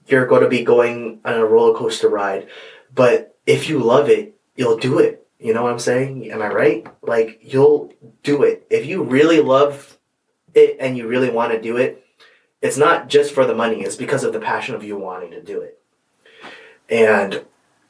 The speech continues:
<laughs> I'm, like, kinda choking up right now 'cause, like, thinking back, I was like, "Wow, yeah, I've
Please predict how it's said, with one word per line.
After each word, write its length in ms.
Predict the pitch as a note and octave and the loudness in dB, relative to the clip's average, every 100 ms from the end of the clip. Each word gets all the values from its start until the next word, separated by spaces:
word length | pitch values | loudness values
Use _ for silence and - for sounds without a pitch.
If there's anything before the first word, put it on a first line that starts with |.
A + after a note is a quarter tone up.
| _ _ _ _ _ _ _ | _ _ _ _ _ _ _
<laughs> 320 | - - - - - | -2 2 2 0 0
I'm, 400 | B2+ B2+ B2 A2+ | 2 2 0 0
like, 560 | A2 G#2+ - - - | 2 2 0 -8 -12
kinda 240 | - C3 - | -6 -4 -2
choking 320 | A2 - A2 | -2 -2 0
up 200 | E3 - | -2 2
right 160 | A2 A2 | 2 4
now 300 | G#2 G#2 G#2+ | 2 0 2
'cause, 360 | A2 G#2 G2+ | 2 0 0
like, 280 | G2+ G2 - - - - - _ _ _ _ | 0 0 -4 -16 -20 -20 -20 _ _ _ _
thinking 400 | - D3+ C#3 A2 | 2 2 2 -2
back, 580 | - C3+ - - - - | 0 0 -2 -6 -12 -10
I 120 | - | -8
was 200 | G#2+ - | -8 -4
like, 520 | A2+ G#2 G#2 - - | -2 -2 -4 -10 -12
"Wow, 560 | A2 A#2+ C3 - F#2+ - | -4 0 2 0 -2 -6
yeah, 500 | A#2 B2 B2+ - - A2 | -2 0 0 0 -6 -2
I've 640 | A#2 A#2+ - - - | -2 -2 -6 -16 -20